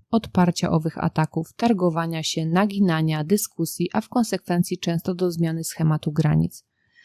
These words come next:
Kiedy nie jesteśmy do tego przyzwyczajeni, możemy odczuwać strach związany z obstawaniem przy swoim,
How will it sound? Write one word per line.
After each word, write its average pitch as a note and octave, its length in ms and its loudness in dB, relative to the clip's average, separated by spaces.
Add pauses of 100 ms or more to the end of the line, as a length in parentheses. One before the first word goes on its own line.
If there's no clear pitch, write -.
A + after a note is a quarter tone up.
(220)
Kiedy F3 300 4
nie F3 140 4
jesteśmy G#3+ 460 2
do F3 100 2
tego E3 300 0
przyzwyczajeni, E3+ 840 0
możemy F3 380 2
odczuwać F3 520 -2
strach - 420 -2 (400)
związany F3+ 500 2
z - 140 -8
obstawaniem E3 600 -2
przy - 160 -4
swoim, D3 520 0